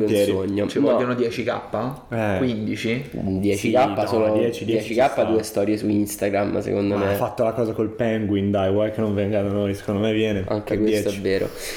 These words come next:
Speaker 2: Allora, eh, io volevo scusarmi con, ehm, chi ci ascolta, perché siamo mancati per un sacco di tempo, sopra-, tra l'altro dopo aver detto che avremmo fatto una puntata a settimana, siamo durati tre settimane,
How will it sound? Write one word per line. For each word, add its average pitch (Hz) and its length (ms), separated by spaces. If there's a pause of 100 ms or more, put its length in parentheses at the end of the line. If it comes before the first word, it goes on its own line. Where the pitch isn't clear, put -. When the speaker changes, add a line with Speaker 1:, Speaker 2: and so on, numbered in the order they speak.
(460)
Speaker 2:
Allora, 127 840
eh, 147 80
io 147 540
volevo 117 460
scusarmi 175 680
con, 110 420
ehm, 101 640
chi 127 160
ci - 180
ascolta, 110 760
perché 151 520
siamo 113 300
mancati 113 540
per 101 140
un 101 140
sacco 104 680
di 104 140
tempo, 101 420
sopra-, 113 240
tra - 180
l'altro 123 280
dopo 101 200
aver 101 180
detto 101 300
che 101 60
avremmo 101 260
fatto 98 280
una 101 140
puntata 101 340
a 101 40
settimana, 113 480
siamo 104 180
durati 104 280
tre 113 160
settimane, 107 680